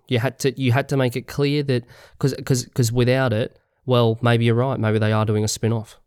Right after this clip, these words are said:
Maybe they are. I, I don't love that. I really don't love that. And I, and I even,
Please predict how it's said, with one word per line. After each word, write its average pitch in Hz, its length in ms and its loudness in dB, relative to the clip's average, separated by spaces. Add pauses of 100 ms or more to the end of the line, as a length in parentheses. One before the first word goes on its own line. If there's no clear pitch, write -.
(100)
Maybe 113 220 0
they 113 160 0
are. 123 260 -6 (120)
I, 120 180 0
I 135 40 4
don't 135 200 0
love 120 220 -2
that. 107 280 -4
I 107 60 -6
really 117 300 0
don't 110 240 -2
love 110 220 -6
that. 101 160 -4
And 113 60 0
I, 123 200 2
and 135 120 0
I 135 120 2
even, 160 300 0